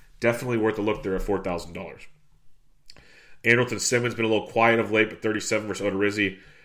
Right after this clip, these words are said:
not a bad look for you there. Tim Beckham versus a lefty at thirty-five get you some salary relief. Beckham's been bad, but he still hits lefties really well. He's been getting the starts versus lefties. Faced one a couple. He's like, he played, he pinch hit on Saturday.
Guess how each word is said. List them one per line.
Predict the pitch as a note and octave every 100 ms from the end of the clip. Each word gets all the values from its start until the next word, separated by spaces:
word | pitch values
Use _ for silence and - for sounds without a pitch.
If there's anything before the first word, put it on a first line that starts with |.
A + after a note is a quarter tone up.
| -
not | G2 G2
a | F#2+
bad | G2 F#2+ F#2+
look | F#2+
for | - G2
you | F2
there. | F2 G2 G2 F#2 - - -
Tim | - A#2
Beckham | G#2 A2 A2+
versus | G2+ G2
a | F#2
lefty | G2 G#2 G#2+
at | G2
thirty-five | G#2+ G2+ F#2+ G2+ G2+
get | F#2+ F#2+
you |
some | F#2+ E2+
salary | G#2 G#2 G#2
relief. | G2+ G2 G2 F#2
Beckham's | G#2 A2 G2+
been | G#2+ F#2
bad, | F#2 F#2 G2+ G2+ - - - _
but | G2
he | F#2
still | - G#2+
hits | G#2 G2+
lefties | G2+ G#2 F2+
really | G2 F#2+
well. | F#2+ G2 F#2+ - - -
He's | G2
been | F#2+
getting | G#2 A2
the |
starts | G2+ G#2+ G2+ G2+
versus | F#2+ G2
lefties. | G2 - G2 F#2+ - - - -
Faced | - G#2+ G#2 G#2
one | G#2
a | F#2
couple. | G#2+ F#2+ G2 F2 C#2+
He's | C#2+ G2 F#2
like, | G2+ F2+
he | F#2+
played, | F#2 A#2 A2+ G#2 - - -
he | F#2+
pinch | - C3 -
hit | C3 B2 A2
on | G#2
Saturday. | - G2+ F#2 F#2 G2